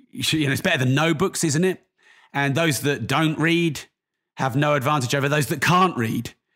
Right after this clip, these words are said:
So even if you only retain five or ten percent of what you learn, you're gonna fill your brain with information that's gonna make you money.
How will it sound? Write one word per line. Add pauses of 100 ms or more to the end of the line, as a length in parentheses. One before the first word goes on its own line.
(340)
So (360)
even
if
you
only
retain
five
or
ten
percent
of
what
you
learn,
you're
gonna
fill
your
brain (440)
with
information
that's
gonna
make
you
money.